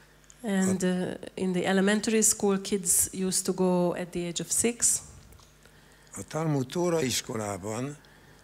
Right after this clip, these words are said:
Speaker 2: ott tanultak csak fiúgyerekek, és elkezdték a tanulást négy éves korban.
Speaker 1: But in the Talmud Torah school, it was only boys who could study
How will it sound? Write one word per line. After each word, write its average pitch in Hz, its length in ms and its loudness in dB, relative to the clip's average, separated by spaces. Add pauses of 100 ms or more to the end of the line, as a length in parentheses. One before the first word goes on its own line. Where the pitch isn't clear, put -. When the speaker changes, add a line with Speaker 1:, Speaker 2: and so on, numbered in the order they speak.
Speaker 2:
ott 120 180 -8
tanultak 131 680 -4
csak 160 320 -4
fiúgyerekek, 120 1160 -2 (760)
és - 240 -4
elkezdték 151 640 0
a 120 80 -2
tanulást 127 720 -2 (200)
négy 151 380 0
éves 107 360 -2
korban. 87 520 -12 (220)
Speaker 1:
But 180 200 -6
in 196 120 0
the 185 100 -2
Talmud 196 440 0
Torah 190 380 0
school, 185 520 2
it - 200 -4
was 180 100 0
only 185 260 0
boys 175 580 2
who 196 180 -2
could 185 180 -4
study 214 560 0